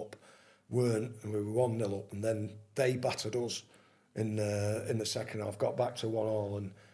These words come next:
and, um, we won with a penalty in the, about the last two minutes.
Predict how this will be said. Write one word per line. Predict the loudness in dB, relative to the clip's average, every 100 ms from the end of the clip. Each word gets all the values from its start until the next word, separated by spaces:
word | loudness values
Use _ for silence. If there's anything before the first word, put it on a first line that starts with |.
| _ _ _
and, | -6 -2 -2 -2 0
um, | 0 0 -2 -6 -10 _ _ _ _ _ _ _ -6
we | -2
won | 2 2
with | 2 0
a |
penalty | -2 -2 -2 -4 -4
in | -4
the, | -6 -8
about | -10 -8
the | -6
last | -6 -6 -6
two | -6 -4 -4
minutes. | -4 -6 -8 -8